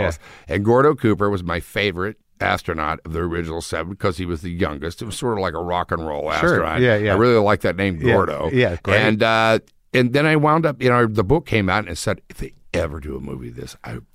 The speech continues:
Speaker 1: "Oh, I'd give anything to play him."
Speaker 2: Yeah.
Speaker 1: And then I went in and auditioned for it, and what do you know? I f-, we got it.
Speaker 2: Yeah.
Speaker 1: It was like the dream of a lifetime.
Speaker 2: <laughs>
Speaker 1: And then guess what? It's like they discouraged everybody from contacting their astronauts, you know, or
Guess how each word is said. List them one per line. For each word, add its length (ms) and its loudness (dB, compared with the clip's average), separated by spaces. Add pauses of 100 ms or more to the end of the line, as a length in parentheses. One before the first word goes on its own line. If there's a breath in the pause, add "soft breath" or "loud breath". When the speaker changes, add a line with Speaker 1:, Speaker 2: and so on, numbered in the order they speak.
(460)
Speaker 1:
"Oh, 180 -2
I'd 120 -6
give 180 -10
anything 320 -10
to 60 -18
play 240 -14
him." 300 -16
Speaker 2:
Yeah. 280 0
Speaker 1:
And 120 -2
then 100 4
I 60 2
went 240 4
in 180 2
and 200 2
auditioned 240 -6
for 220 0
it, 60 -6
and 100 -2
what 80 4
do 60 0
you 100 0
know? 260 0
I 100 -4
f-, 320 -14 (200)
we 280 -2
got 380 -2
it. 120 -8 (160)
Speaker 2:
Yeah. 300 -2
Speaker 1:
It 60 -2
was 120 2
like 100 2
the 80 4
dream 260 2
of 140 2
a 80 2
lifetime. 600 -2 (140)
Speaker 2:
<laughs> 140 -14
Speaker 1:
And 160 0
then 240 2 (200)
guess 260 0
what? 320 0 (460 soft breath)
It's 200 2
like 140 2
they 160 4
discouraged 520 2
everybody 380 4
from 260 -8
contacting 640 -2
their 140 -4
astronauts, 640 -4
you 80 -2
know, 240 -4
or 140 -2